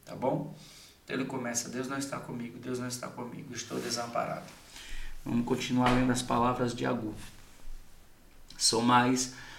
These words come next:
animal do que gente, não tenho inteligência que um ser humano deve ter." Olha isso. "Nunca aprendi a ser sábio e não conheço o Deus Santo. Quem já sabe tudo a respeito do céu?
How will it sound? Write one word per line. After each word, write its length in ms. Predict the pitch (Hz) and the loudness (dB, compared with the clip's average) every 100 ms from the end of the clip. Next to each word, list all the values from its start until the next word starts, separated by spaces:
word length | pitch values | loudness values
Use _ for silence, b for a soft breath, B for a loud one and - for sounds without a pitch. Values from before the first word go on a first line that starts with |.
| B | B
animal 420 | 120 127 123 120 | 6 8 10 10
do 100 | 123 | 8
que 180 | 120 123 | 6 4
gente, 500 | 104 110 107 - - | 4 -2 -6 -8 0
não 220 | 123 120 | 2 4
tenho 180 | 123 135 | 4 2
inteligência 760 | 139 139 131 120 123 120 - - - B B B B - | 2 2 2 4 2 2 0 -4 -8 B B B B 4
que 140 | 131 | 6
um 100 | 127 | 8
ser 280 | - 131 127 | 6 6 6
humano 340 | 120 117 123 | 6 4 2
deve 280 | 123 117 - | 2 0 -2
ter." 320 | - 95 - - - | -6 -8 -8 -12 -6
Olha 200 | 113 123 | 2 4
isso. 280 | 101 - - - - B B B B B - | 4 -2 -10 -16 -20 B B B B B 0
"Nunca 320 | 131 156 151 | 4 6 6
aprendi 420 | 151 147 135 127 | 6 6 6 6
a 60 | 135 | 2
ser 180 | - 127 | 2 0
sábio 560 | - 117 104 101 113 | 0 0 -2 -2 -2
e 60 | 120 | 2
não 180 | 123 127 | 4 4
conheço 680 | 131 123 120 120 117 - 123 | 4 4 4 4 2 2 0
o 40 | |
Deus 280 | 117 117 110 | 0 0 2
Santo. 420 | - 104 98 98 95 - - - - B B B B B B B B B - | 2 0 -4 -6 -8 -10 -12 -14 -18 B B B B B B B B B 2
Quem 200 | 160 160 | 6 8
já 180 | 151 - | 8 6
sabe 520 | - 143 139 127 - | 6 8 6 6 0
tudo 240 | 135 135 | -2 2
a 40 | 131 | 4
respeito 640 | 123 123 - 135 131 127 | 4 2 2 4 4 4
do 120 | 120 | 2
céu? 440 | 117 - 113 104 | 2 2 2 0